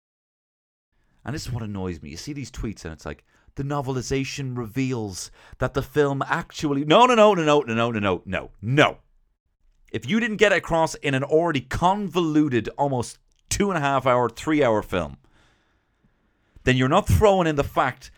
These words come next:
that there was a clone. If they didn't say that they were a clone in the film,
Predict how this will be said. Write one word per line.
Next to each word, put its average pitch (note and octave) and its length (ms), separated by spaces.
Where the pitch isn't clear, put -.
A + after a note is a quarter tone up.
that - 160
there C#3 80
was C3 160
a A#2+ 60
clone. B2 720
If D3 140
they D#3+ 120
didn't B3 340
say G#3+ 300
that F#3+ 140
they F3+ 60
were D#3 180
a C3+ 40
clone A2 800
in B3+ 300
the A3 80
film, B2+ 600